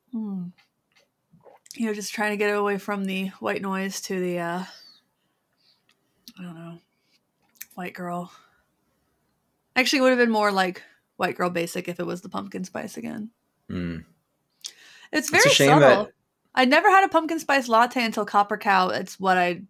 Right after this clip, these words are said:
Speaker 1: drink, the coffee I drink. Uh, sent me some, um,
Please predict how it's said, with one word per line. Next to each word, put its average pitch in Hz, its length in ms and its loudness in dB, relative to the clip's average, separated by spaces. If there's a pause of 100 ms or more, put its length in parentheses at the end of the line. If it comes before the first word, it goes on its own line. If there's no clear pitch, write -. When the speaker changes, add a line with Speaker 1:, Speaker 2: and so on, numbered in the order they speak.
Speaker 1:
drink, 180 280 -6
the 190 80 -10
coffee 175 360 -6
I 165 100 -4
drink. 175 380 -8 (560)
Uh, 190 400 4 (120)
sent 226 300 -2
me 214 400 -2
some, 190 460 -2
um, 190 500 -4